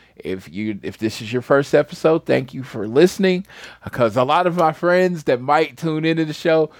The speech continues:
doesn't even know that I've done two hundred episodes of a podcast. So, uh, yeah, definitely thank you for tuning in.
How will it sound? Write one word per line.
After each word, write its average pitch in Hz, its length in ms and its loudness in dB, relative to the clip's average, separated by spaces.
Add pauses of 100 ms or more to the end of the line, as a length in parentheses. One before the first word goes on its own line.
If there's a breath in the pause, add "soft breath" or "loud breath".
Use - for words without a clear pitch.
(140 loud breath)
doesn't 240 380 0
even 226 200 2
know 214 240 2
that 156 180 4
I've 151 160 2
done 156 200 0
two 180 260 -2
hundred 165 300 2
episodes 131 600 0
of 113 120 -2
a 113 80 -2
podcast. 107 640 -2
So, - 380 -6 (400 loud breath)
uh, 90 560 2 (120)
yeah, 120 280 2 (160)
definitely 127 440 0
thank 123 320 -2
you 120 120 -4
for 104 480 -6
tuning 120 500 -2
in. 120 420 2